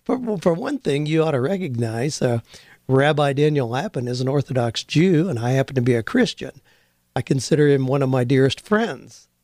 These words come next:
Y-, you might assume, rightly so, there are some other things that we differ opinions on. That doesn't negate the value of our friendship. Okay,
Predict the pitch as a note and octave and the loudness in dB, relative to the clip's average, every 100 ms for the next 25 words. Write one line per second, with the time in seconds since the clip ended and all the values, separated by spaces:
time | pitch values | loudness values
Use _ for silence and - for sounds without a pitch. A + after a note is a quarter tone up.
0 | - C3+ D3 D#3+ C#3+ D3+ D#3 - _ _ | -10 -8 -4 0 2 2 0 -2 _ _
1 | - C#3+ - - A#3 A3+ F3+ - D3+ E3+ | -2 0 2 2 4 4 4 0 0 0
2 | - F3+ F3 - C3+ C#3 F3+ D3 F3 F#3 | 0 -2 -2 -2 0 0 0 0 0 -2
3 | F#3 - C4 D4+ A3+ C4+ A#3+ D#3+ A#2 G#2 | -4 -4 -6 -4 -2 -2 0 -2 -4 -8
4 | A#2 - _ _ _ _ - D#3+ - F3 | -12 -14 _ _ _ _ -2 -2 0 -4
5 | D#3 A#2 E3+ - D3+ C#3 - E3+ E3+ F3+ | -4 0 0 0 -2 -4 -4 -4 2 2
6 | D#3+ D3+ D3 C#3 C#3+ A#2 G#2+ G#2 _ _ | 2 -2 -2 -2 -2 -2 -8 -20 _ _
7 | _ _ _ _ _ _ _ - C#3+ C#3 | _ _ _ _ _ _ _ 0 0 0
8 | C3 C#3+ C3+ B2 B2+ B2+ A#2+ A#2+ - _ | 0 0 -2 -4 -4 0 0 -2 -10 _
9 | - A#2+ B2 B2 A#2 A#2 _ B2+ A2+ A2+ | -8 -2 0 0 -2 -6 _ -4 -2 -2
10 | - B2 A2+ - B2+ - - _ _ _ | 0 0 0 -4 -8 -14 -20 _ _ _
11 | _ _ _ _ _ - C#3 D3 G#2+ | _ _ _ _ _ -2 0 0 -2